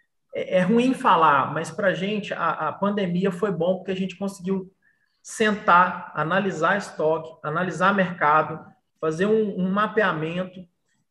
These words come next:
e identificar como que atua o mercado de mergulho. Porque o mercado do tênis, que a, a nossa empresa já é tradicional, é completamente diferente.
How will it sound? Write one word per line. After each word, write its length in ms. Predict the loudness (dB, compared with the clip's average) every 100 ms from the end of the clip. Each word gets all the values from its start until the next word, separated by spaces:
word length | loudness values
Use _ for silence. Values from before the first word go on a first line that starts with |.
| -6
e 440 | -6 -2 -2 0
identificar 1000 | 4 4 2 -4 -4 -4 4 4 4 0 2
como 300 | 2 2 -6
que 180 | -4
atua 380 | -2 -2 0 2
o 100 | 2
mercado 440 | 0 -2 0 0 -2
de 80 |
mergulho. 580 | -2 0 0 -2 -4 -8 -20 _ _ _ _ _ _
Porque 200 | -8 2
o 80 | 2
mercado 480 | 2 0 2 2 2
do 200 | -2 0
tênis, 440 | 0 2 0 -4
que 140 | -4 0
a, 320 | 0 0 -2
a 40 |
nossa 260 | -2 -4 -6
empresa 280 | -4 -4 0
já 120 | 2
é 60 |
tradicional, 480 | 2 -4 -6 -4 0
é 60 | 0
completamente 760 | 0 -6 -6 -6 -6 -6 -8
diferente. 600 | -12 -6 -4 -4 -8 -18